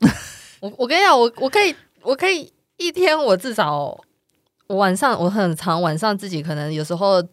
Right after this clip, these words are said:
做工作做一做，然后有时候休息个十分钟，我可以听一首歌，我就可以把眼泪流下来。<laughs> 因为我就会觉得，“啊，好辛苦哦，好忧郁哦。”然后我就觉得，“呃，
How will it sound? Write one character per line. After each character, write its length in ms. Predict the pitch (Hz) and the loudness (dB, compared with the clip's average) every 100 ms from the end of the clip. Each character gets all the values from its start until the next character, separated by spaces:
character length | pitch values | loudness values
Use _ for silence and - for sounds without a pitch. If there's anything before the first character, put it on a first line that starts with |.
| _ _ | _ _
做 180 | - 220 | -4 -2
工 140 | 196 196 | 0 0
作 160 | 202 | -2
做 160 | 185 185 | -2 -4
一 80 | 156 | -4
做， 340 | 180 151 110 | -2 -2 -2
然 120 | 156 | -4
后 400 | 156 160 165 160 147 - _ _ _ _ _ - | -6 -4 -2 -2 -6 -12 _ _ _ _ _ -6
有 160 | 170 | -4
时 80 | 175 | 0
候 100 | 190 | -2
休 240 | - 202 | 0 2
息 160 | 208 175 | 2 0
个 80 | 165 | -6
十 240 | - 160 | -4 -4
分 200 | 165 170 | -2 -2
钟， 160 | 175 165 | -2 -4
我 80 | 147 | -4
可 60 | |
以 40 | 190 | -6
听 220 | - 196 | -4 -4
一 80 | 196 | -4
首 140 | 151 | -6
歌， 120 | 151 | -4
我 80 | 165 | -4
就 120 | 151 | -4
可 120 | 156 160 | -4 -4
以 60 | |
把 140 | 151 139 | -4 -6
眼 160 | 139 | -4
泪 100 | 147 | -6
流 160 | 139 131 | -6 -8
下 180 | 147 139 | -6 -6
来。 260 | - 220 220 _ - - 185 | -6 -10 -12 _ -14 -4 -2
<laughs> 480 | - - - - - | 0 -4 -12 -18 -2
因 80 | 349 | 2
为 60 | |
我 60 | 254 | 4
就 200 | 247 311 | 2 2
会 260 | 311 302 247 | 2 2 0
觉 180 | 240 | -4
得 60 | 247 | -4
，“啊， 140 | 247 220 - - _ - - | -4 -8 -14 -20 _ -20 -20
好 180 | - 180 | -10 -10
辛 240 | - 226 | -8 -10
苦 220 | - 185 | -10 -6
哦， 420 | 160 151 143 185 185 _ _ _ | -4 -4 -6 -8 -10 _ _ _
好 220 | _ 175 | _ -4
忧 240 | 190 208 214 | -2 -2 -2
郁 200 | 208 165 | -4 -4
哦。” 260 | 185 196 196 _ _ - - _ _ _ - | -6 -8 -10 _ _ -20 -20 _ _ _ -10
然 100 | 214 | -6
后 60 | 240 | -4
我 40 | |
就 120 | 254 | -4
觉 100 | 233 | -4
得 160 | 214 214 - | -2 -4 -6
，“呃， 300 | 196 196 | -6 -4